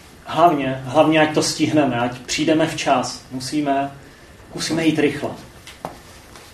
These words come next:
A najednou se stane něco, co celý zástup zastaví. A to musí být velmi těžké pro Jaira. Velmi těžké musí být teďka se zastavit a jenom čekat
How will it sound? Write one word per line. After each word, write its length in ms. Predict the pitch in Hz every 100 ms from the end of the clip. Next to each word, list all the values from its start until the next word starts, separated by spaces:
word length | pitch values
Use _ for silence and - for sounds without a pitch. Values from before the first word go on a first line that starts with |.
| - - - - - - - - - - - -
A 80 | 135
najednou 340 | 143 175 202 202
se 120 | -
stane 320 | - 196 208
něco, 580 | 175 151 - 143 156 175
co 260 | - 143 135
celý 340 | - 160 170
zástup 680 | 151 143 143 - 160 160 156 -
zastaví. 840 | - 156 - - 143 127 117 135 - - - - - - - - - - - - - - - - - - - - - - - - -
A 360 | 123 127 123 123
to 60 | 139
musí 280 | 139 -
být 320 | 131 131 - - - - 131
velmi 260 | 143 175
těžké 400 | 175 156 - 123
pro 140 | - 117
Jaira. 420 | 117 107 104 - - -
Velmi 300 | 143 151 151
těžké 420 | 151 127 - 117
musí 320 | 117 - 127
být 360 | 120 117 - -
teďka 280 | 131 131 135
se 160 | - 123
zastavit 600 | 135 135 135 120 120 -
a 60 |
jenom 300 | 120 120 127
čekat 360 | 127 113 117